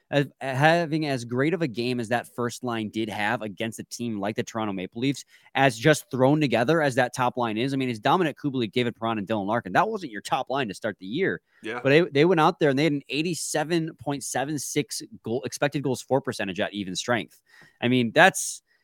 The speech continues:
Speaker 1: they had point zero nine expected goals against when that offensive line was out there. That's how good they were. And Dylan Larkin, obviously, he led the way.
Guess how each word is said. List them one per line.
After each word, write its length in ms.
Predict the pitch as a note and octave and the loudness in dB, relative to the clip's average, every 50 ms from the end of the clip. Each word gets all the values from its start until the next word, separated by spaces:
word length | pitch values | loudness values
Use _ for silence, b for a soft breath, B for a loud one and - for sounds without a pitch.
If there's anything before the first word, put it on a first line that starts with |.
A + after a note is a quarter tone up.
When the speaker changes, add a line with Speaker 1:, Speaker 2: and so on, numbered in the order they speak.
| _ _ | _ _
Speaker 1:
they 220 | D3 D3+ D3+ C#3+ | 6 6 6 6
had 180 | D3 C#3+ A#2+ - | 2 -2 -4 -6
point 420 | B2+ C3 E3 F#3+ G#3+ A3+ F#3+ D#3+ | -2 4 6 6 6 6 2 -4
zero 520 | D#3 C#3 A#2+ C3+ E3 F#3+ F3+ G3 F3+ E3+ D#3 | -6 -4 0 0 0 2 4 4 4 6 6
nine 340 | C#3+ C#3 C3+ D3 D3 C3 | 4 4 4 4 2 0
expected 400 | A2+ - - - A#2+ G#2 - A2 | -2 -4 -2 -2 -2 -2 -2 -4
goals 200 | G2 G2 G2 F2+ | -4 -4 -4 -4
against 440 | G2 F2+ G2 F2+ D2+ - - - - - | -2 -2 -2 -2 -4 -4 -8 -10 -10 -4
when 300 | G#2+ A2+ A#2 G#2 G2+ F2+ - | 0 0 0 0 -2 -4 2
that 160 | - A2 A2+ | 4 6 6
offensive 340 | A2 G#2 - - G2+ F#2+ F#2+ | 6 6 2 0 -4 -4 -2
line 180 | G2 F#2+ F#2 E2+ | -2 -2 -2 -2
was 120 | E2 E2+ | -4 -4
out 160 | D#2+ D2 - | -6 -6 -6
there. 220 | - B1+ G#1 - - b b b b b b | -8 -10 -10 -10 -14 b b b b b b
That's 400 | A2 A#2 D3+ F3+ G3+ G#3 - - | 4 6 6 8 8 4 0 -2
how 320 | - - - C3+ D#3+ F3 E3+ | -4 -4 0 4 4 4 4
good 320 | C#3+ B2 C#3 C#3+ C#3 A#2 | 4 4 4 4 4 2
they 140 | G2+ G2 F#2+ | 0 -2 -2
were. 360 | F#2+ F#2+ F#2+ F2+ D2+ B1 - _ _ _ _ _ | -2 -2 -4 -4 -4 -6 -10 _ _ _ _ _
And 160 | - A#2+ B2+ B2+ | 0 0 2 4
Dylan 180 | D3+ E3+ F#3 F3 | 4 4 6 6
Larkin, 280 | D3+ D3 D#3 - D#3 | 6 6 6 6 6
obviously, 420 | C#3+ C#3+ C#3 C#3+ - - D3+ D3+ C#3+ | 6 6 6 4 0 2 2 2 2
he 180 | A#2+ C#3 D3+ | 4 2 4
led 240 | D3+ C#3+ D3 D3+ C#3 | 6 6 4 4 6
the 100 | C3 D3 | 4 2
way. 360 | A#2+ B2 C#3 E3+ D3+ - - | 4 4 2 2 0 -2 -6